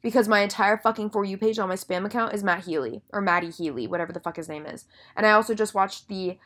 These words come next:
um, Apple Music Zane Lowe interview with him. And it was so entertaining while I was building something. Because I'm a strong, independent woman. And I don't need men to build things that I order online.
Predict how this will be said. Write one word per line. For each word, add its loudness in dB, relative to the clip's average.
um, 4
Apple 2
Music -4
Zane 0
Lowe 2
interview -6
with -6
him. -8
And -4
it -4
was -4
so -2
entertaining -8
while 0
I 0
was -6
building -6
something. -14
Because -12
I'm -8
a -10
strong, -2
independent -8
woman. -8
And -8
I -6
don't -6
need -12
men -8
to -20
build -6
things -6
that -2
I -4
order -4
online. -12